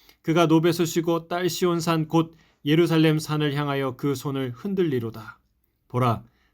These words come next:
주 만군의 여호와께서 혁혁한 위력으로 그 가지를 꺾으시리니 그 장대한 자가 찍힐 것이요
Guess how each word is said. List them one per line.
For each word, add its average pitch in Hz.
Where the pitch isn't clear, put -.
주 160
만군의 151
여호와께서 143
혁혁한 190
위력으로 151
그 147
가지를 139
꺾으시리니 160
그 151
장대한 151
자가 147
찍힐 156
것이요 165